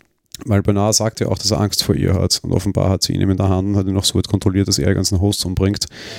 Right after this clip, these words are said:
Ich weiß nicht, ob Bernard sich nicht für seinesgleichen entscheidet, nämlich für die Hosts und deren Freiheit, weitergehend in dem Sinne, was Fortschöpfung war.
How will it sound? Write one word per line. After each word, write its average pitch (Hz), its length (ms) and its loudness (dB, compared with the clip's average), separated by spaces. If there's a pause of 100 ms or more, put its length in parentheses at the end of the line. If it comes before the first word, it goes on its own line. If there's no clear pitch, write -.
(340)
Ich 95 120 2
weiß 110 220 2
nicht, 113 120 -6
ob 110 120 -4
Bernard 101 340 2
sich 107 100 -2
nicht 101 140 -6
für 110 120 -2
seinesgleichen 98 680 0
entscheidet, 95 520 0
nämlich 98 260 0
für - 160 0
die 95 80 0
Hosts 95 680 0
und - 180 -4
deren 90 140 2
Freiheit, 92 760 0 (140)
weitergehend 92 720 0
in 92 120 -2
dem 95 200 2
Sinne, 98 360 0
was 95 160 2
Fortschöpfung 98 680 0
war. 98 220 2